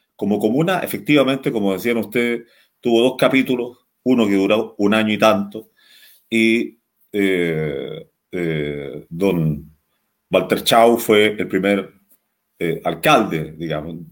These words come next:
en la historia de Chiguayante. Pero ya en su condición de una comuna, eh, estable, decidida, ¿no es cierto? En, eh, mil novecientos noventa y ocho,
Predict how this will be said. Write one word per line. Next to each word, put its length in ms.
en 100
la 80
historia 420
de 160
Chiguayante. 600
Pero 260
ya 440
en 120
su 160
condición 640
de 100
una 300
comuna, 880
eh, 340
estable, 600
decidida, 920
¿no 20
es 60
cierto? 460
En, 300
eh, 260
mil 300
novecientos 920
noventa 440
y 100
ocho, 420